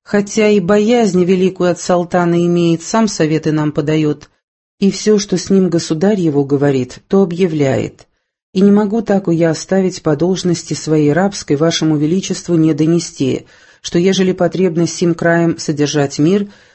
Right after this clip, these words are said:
то, конечно, надлежит вывести войско изо всех мест польских. Хан доносил, что русские войска остаются в Польше. Визирю и другим приверженцам мира не оставалось ничего больше делать, как предложить султану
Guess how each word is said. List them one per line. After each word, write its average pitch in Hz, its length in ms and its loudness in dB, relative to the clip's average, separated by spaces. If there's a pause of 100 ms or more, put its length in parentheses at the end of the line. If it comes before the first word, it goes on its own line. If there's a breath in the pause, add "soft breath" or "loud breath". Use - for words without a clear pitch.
то, 160 120 -2
конечно, 214 500 0
надлежит 165 540 0
вывести 156 440 0
войско 190 440 0
изо 139 200 0
всех 196 360 -2
мест 143 340 -2
польских. - 640 -4 (1160)
Хан 214 300 2
доносил, 151 460 0
что 165 240 -2
русские 185 380 0
войска 170 400 0
остаются 160 560 -2
в - 80 -8
Польше. 123 560 -4 (520)
Визирю 226 420 2
и 220 40 0
другим 202 360 0
приверженцам 190 600 0
мира 196 480 2
не 165 120 0
оставалось 175 520 -2
ничего 165 400 0
больше 135 360 -2
делать, 196 400 0
как 143 240 -4
предложить 156 500 -2
султану 196 640 0